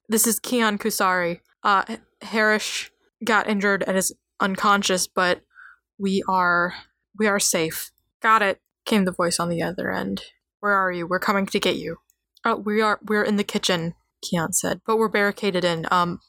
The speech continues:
you'll, you'll have to let us know so we can let you in." "Will do," came the voice on the other end. "Just stay put and we'll be there when everything's safe." "Uh, w-, hold on," Keon said,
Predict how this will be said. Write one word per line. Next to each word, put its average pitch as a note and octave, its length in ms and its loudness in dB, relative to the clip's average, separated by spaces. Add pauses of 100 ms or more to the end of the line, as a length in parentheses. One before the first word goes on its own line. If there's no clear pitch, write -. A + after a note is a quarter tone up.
(220)
you'll, G#3 260 0
you'll G#3+ 140 0
have A3 160 0
to A#3+ 80 -2
let G#3 160 2
us - 140 -2
know F3+ 380 0 (240)
so - 160 -2
we G3 100 2
can G3 120 -4
let F#3 140 0
you E3+ 160 0
in." E3 220 0 (420)
"Will G#3 180 2
do," F#3 300 0 (300)
came F3+ 160 0
the E3+ 80 0
voice F3+ 260 -2
on F3 100 -4
the F3+ 100 -4
other F3+ 200 -2
end. F#3 280 -4 (320)
"Just G3+ 140 0
stay G#3+ 180 0
put G#3+ 320 0
and G3 100 0
we'll F3+ 100 2
be G3 140 0
there G3 160 2
when F#3 140 -2
everything's F3 460 -2
safe." D#3+ 360 0 (280)
"Uh, A#3 100 4
w-, - 380 -2
hold A#3 220 -2
on," F#3+ 280 0 (240)
Keon F3 320 0
said, F3 400 2